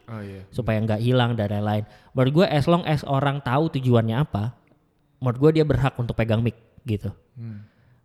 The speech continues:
Speaker 2: Eh, terlepas dari apakah dia, dia megang mic disukai orang atau enggak, itu nanti urusan yang lain lagi gitu.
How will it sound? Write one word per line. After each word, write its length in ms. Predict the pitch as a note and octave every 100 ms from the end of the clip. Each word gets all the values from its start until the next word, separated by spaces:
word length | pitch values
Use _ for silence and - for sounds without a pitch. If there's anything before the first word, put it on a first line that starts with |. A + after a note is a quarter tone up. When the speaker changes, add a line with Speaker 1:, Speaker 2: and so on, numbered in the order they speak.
| _
Speaker 2:
Eh, 280 | - A#2 A2+
terlepas 440 | C#3 D3+ C3+ D3
dari 240 | D3 C#3 C#3 -
apakah 560 | C#3 C3+ C#3+ - C#3 C#3+
dia, 560 | C#3+ C3 C3 C3 C3 - D3 - _ -
dia 180 | E3+ C#3
megang 300 | C3 C3 C3
mic 160 | C3+ -
disukai 480 | C3 C#3 B2 B2+
orang 240 | B2 B2 C3
atau 240 | B2 A#2+
enggak, 160 | C#3 E3+
itu 140 | C3 D#3+
nanti 220 | D3 D#3
urusan 400 | C3+ A#2+ A2+ A2+
yang 160 | G#2+
lain 180 | G#2+ A2
lagi 300 | A2 A2+ G#2+ - _ - _ _
gitu. 320 | A2+ G2+ G2